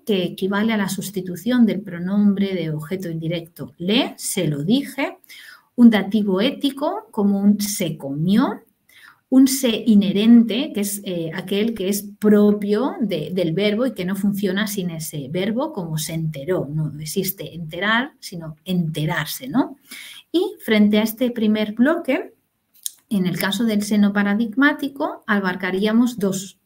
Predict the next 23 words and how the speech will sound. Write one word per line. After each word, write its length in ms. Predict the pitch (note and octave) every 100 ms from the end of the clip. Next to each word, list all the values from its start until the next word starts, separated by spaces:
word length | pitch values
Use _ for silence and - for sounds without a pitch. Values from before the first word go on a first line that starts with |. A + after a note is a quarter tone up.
| -
principalmente. 1080 | F3+ E3 D#3+ D#3+ C#3 C#3 B2 D3 B3+ F4 - - - _
Sería, 600 | - G#3+ G#3 F3+ D3 -
eh, 460 | G#3 F#3 F3+ F3 F3
un 180 | A3+ G3
se 300 | G3 C#4 B3+
vende 320 | F#3 F3 F#3
piso 480 | F#3 D4 D#4 G3 D#3
frente 480 | - - F#3 F3+ F#3
a 160 | F3 -
se 260 | - E3+
venden 720 | E3 F#3+ G3+ F#3+ D#3 D#3 D#3 -
pisos 640 | D#4+ - C4 G#4 - - _ - _ _
y 140 | - A3
hablaríamos 560 | G3+ G3 G#3+ A3 A3+
de 80 | A3
un 80 | F#3+
se 300 | F#3+ - C4
pasivo 480 | - E3 - D#3 D3+
reflejo 720 | G#3 A3+ D#4 D#4+ - D#4 F#4+ - - _ _
y 240 | D4 F4 F4+
tendríamos 640 | A#3+ A#3+ B3 A#3+ A#3+ A#3
un 100 | G#3+
se 320 | G#3 A#3 A#3